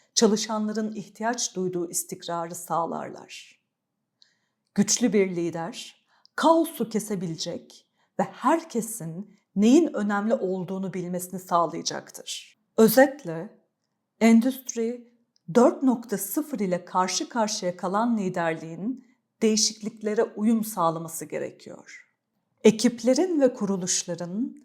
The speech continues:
etkili dönüşümlere doğru yönlendirilmesi, yenilikçi vizyonlara ulaşmak için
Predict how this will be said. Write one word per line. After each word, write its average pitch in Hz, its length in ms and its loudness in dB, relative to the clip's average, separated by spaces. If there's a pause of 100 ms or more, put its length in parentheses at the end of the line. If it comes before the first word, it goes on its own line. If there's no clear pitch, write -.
(400)
etkili 220 480 2
dönüşümlere 220 720 0
doğru 185 680 -2
yönlendirilmesi, 180 1500 -4 (640)
yenilikçi 254 640 4
vizyonlara 208 540 -2
ulaşmak 185 580 -4
için 185 640 -6